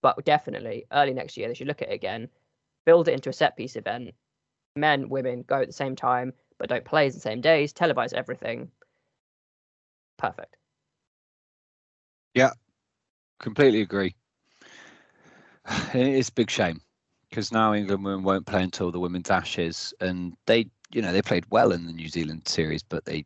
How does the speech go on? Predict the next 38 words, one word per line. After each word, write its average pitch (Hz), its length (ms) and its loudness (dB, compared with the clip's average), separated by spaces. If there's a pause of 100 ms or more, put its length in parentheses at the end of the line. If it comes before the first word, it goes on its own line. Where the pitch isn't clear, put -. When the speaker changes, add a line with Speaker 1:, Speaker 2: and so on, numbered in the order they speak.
Speaker 2:
they 90 100 -2
could - 180 -6
do, - 180 2
they'd 90 220 0
like 98 180 2
some 98 160 -4
more 104 140 -4
<laughs> - 40 -14
games, 123 340 4
I'm 98 120 -4
sure. 92 360 4
I'm, 95 220 0
they 104 140 2
have 107 160 0
had 95 160 0
a 85 80 0
really, 87 400 0
really 80 360 -2
busy 107 340 4
summer 135 500 4 (720)
in, 104 380 4 (220)
you 107 100 -4
know, 92 120 -6
comparatively 101 680 0
to - 100 -12
previous 98 420 0
summers, 95 440 0
so 85 440 -2 (760)
understandable 95 540 0
if 87 60 -10
they 92 100 0
want 85 140 -6
a 85 40 -10
break 95 300 -2
as 90 120 -8
well. 113 360 6 (600)
But 117 220 4 (140)
yeah, 90 280 -2